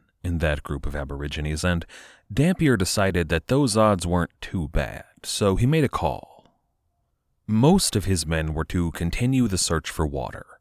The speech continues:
They weren't looking for rivers or streams. No, they had pickaxes and shovels that they would use to dig wells and hopefully find some drinkable groundwater. Meanwhile, though, Dampier and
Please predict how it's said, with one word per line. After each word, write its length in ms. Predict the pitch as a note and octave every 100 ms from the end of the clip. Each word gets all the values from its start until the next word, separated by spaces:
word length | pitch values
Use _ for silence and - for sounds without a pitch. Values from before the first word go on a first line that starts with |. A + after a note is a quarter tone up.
| _ _ _ _ _ _ - -
They 100 | A2+
weren't 260 | C3 E3+ -
looking 280 | G#2 - D#2
for 200 | D2+ C#2
rivers 480 | G#2 F#2+ B1+ D#2
or 100 | B1+
streams. 760 | - - - G#2+ C#2 G#1 D2+ - - - - _
No, 120 | G#2 G#2+
they 100 | C3
had 340 | D#3+ G#2 -
pickaxes 680 | - C3+ D2 C#2+ - C2+ -
and 120 | C#2
shovels 480 | - - A2 A#1+ -
that 120 | E2+
they 100 | F#2
would 140 | F2+ E2
use 200 | F2+ E2
to 180 | D#2+ C#2+
dig 240 | - A2 G2
wells 560 | D#2+ B2+ F2+ - C#2
and 100 | -
hopefully 720 | - - D#3+ - C#2+ A#1 - - _ _ _
find 300 | - E2 C#2+
some 200 | C#2+ C#2+
drinkable 440 | F#2+ F#2 C#2 D2
groundwater. 880 | F#2+ A2 A2+ C#2+ - - - - _ _ _ _ _ _ _ _ _ _ _ -
Meanwhile, 640 | G#2+ B2+ E2+ C2+ B1+ - C2+
though, 220 | D#2 C2
Dampier 580 | C#2+ G#2+ G#2+ - C2 C2+
and 320 | D2+ D2+ C#2+